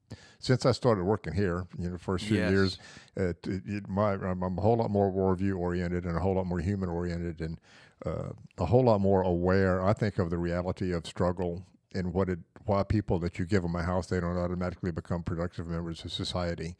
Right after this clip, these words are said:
Speaker 1: that can maintain a house and a lifestyle you approve of. It, there's more than that. You
Speaker 2: Yeah.
Speaker 1: gotta put all that together. Uh, fix everything with money. It sounds right, and you need money to fix everything, but money alone doesn't do it. You gotta change attitudes, you gotta change your minds,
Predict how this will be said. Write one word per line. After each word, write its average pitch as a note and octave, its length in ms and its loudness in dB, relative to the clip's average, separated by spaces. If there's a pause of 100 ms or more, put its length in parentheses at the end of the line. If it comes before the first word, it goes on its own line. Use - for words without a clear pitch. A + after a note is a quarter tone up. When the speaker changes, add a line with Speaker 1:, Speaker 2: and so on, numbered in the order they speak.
(280)
Speaker 1:
that F#2 160 0
can E2+ 120 0
maintain F2 400 -2
a E2+ 80 -2
house E2+ 240 -4
and F2+ 80 -4
a E2 60 -4
lifestyle E2 400 -4
you E2+ 180 -2
approve G2 300 0
of. - 320 -10
It, - 120 -6 (340)
there's G2 180 0
more A2+ 240 8
than F2 160 2
that. F2 340 -2
You F#2 220 -2
Speaker 2:
Yeah. A2 100 -2
Speaker 1:
gotta G2+ 220 6
put G2 220 6
all G2+ 220 4
that G2 180 -2
together. F2 580 0 (380)
Uh, E2 220 -6 (440)
fix - 260 0
everything G2+ 440 2
with F2+ 160 0
money. G2 420 2 (400)
It F2 100 -8
sounds F#2+ 320 -4
right, F2 320 0
and F2 120 -2
you E2+ 40 -2
need F#2 220 0
money G2+ 240 4
to F2+ 80 0
fix - 260 -2
everything, F2+ 360 -2
but F2 160 -4
money G#2 240 4
alone F#2 320 4
doesn't F2+ 240 0
do F#2 160 4
it. E2 180 -4
You F2+ 60 -2
gotta F#2 240 4
change G2+ 420 0
attitudes, F#2 640 0
you F#2 40 -12
gotta F2 180 -8
change F#2+ 260 -8
your D#2 80 -8
minds, F2 500 -6